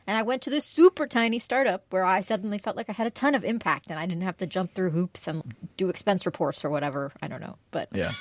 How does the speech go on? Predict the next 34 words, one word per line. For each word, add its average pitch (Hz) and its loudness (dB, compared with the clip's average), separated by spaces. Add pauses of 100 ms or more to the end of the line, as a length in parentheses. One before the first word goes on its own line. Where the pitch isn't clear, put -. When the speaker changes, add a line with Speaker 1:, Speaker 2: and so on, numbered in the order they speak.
(180)
Speaker 2:
<laughs> 294 8
I 196 12
did, 143 12
but, 120 6
like, 113 8
it 113 4
was 110 2
a 107 -2
career 110 4
change 98 -2
at 90 -6
the 98 -6
same 90 -2
time. 98 -2
Accenture 87 0
has 82 -2
Speaker 1:
Mm. 143 -10
Speaker 2:
got - 0
the 101 -8
G 98 0
D 85 -2
P 92 0
of 87 2
a - -4
small 92 -2
nation. 87 -2 (240)
Speaker 1:
Right. 151 -6
Speaker 2:
Actually, 180 2
quite - 6
a - 0
large 85 2
nation 73 -4
now, 82 -2
but, - -6